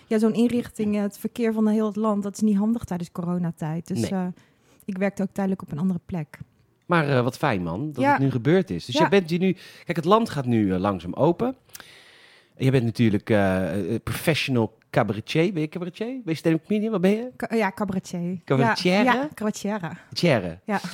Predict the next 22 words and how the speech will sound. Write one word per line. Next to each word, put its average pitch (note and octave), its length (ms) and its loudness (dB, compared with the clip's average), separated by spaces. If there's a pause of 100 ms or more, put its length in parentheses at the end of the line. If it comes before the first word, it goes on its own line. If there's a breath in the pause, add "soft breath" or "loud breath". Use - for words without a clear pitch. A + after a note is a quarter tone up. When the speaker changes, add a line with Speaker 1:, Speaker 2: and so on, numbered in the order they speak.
(340 loud breath)
Speaker 2:
Oké, C3+ 160 2
eh, E3 420 4
winnaar B2+ 380 0
Amsterdam A2+ 280 -6
Slijks C#3 280 -4
Festival. D3 360 -6
Goed - 140 -14
gedaan, G#2+ 180 0
goed G#2+ 100 -12
gedaan, F#2 200 -4
goed - 80 -20
gedaan. G#2+ 200 -6
Heel, G#2+ 120 0
Speaker 1:
Dank G2 120 0
Speaker 2:
heel, F#2 80 0
Speaker 1:
je, F2+ 60 0
Speaker 2:
heel, G2+ 80 2
Speaker 1:
dank G#2 160 0
Speaker 2:
heel, F#2 140 0
Speaker 1:
je. A#2 40 -2
Speaker 2:
heel, C3+ 100 -2
heel. D#3+ 100 -6